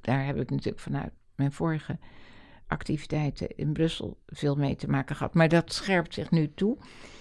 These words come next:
We zijn niet alert genoeg geweest,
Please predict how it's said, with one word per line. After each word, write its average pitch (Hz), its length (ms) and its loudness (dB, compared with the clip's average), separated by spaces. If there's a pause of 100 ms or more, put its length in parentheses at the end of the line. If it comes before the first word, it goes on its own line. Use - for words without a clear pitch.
(580)
We 170 200 4
zijn 160 600 2 (640)
niet 190 300 8
alert 170 460 6
genoeg 156 300 2
geweest, 123 420 0